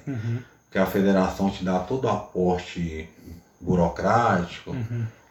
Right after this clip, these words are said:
Speaker 2: de competição, aquele tem tudo de montagem de competição. É,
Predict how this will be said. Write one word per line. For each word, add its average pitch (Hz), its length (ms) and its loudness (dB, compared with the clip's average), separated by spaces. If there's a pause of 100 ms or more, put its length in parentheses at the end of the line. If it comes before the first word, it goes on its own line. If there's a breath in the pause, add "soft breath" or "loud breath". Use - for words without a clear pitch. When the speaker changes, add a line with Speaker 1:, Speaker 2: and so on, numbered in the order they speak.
(120)
Speaker 2:
de 90 260 -4
competição, 95 920 0
aquele 87 240 0
tem 87 220 0
tudo 110 280 -2
de 95 140 -2
montagem 87 720 2
de - 60 -10
competição. 92 680 0 (1040 loud breath)
É, 95 460 4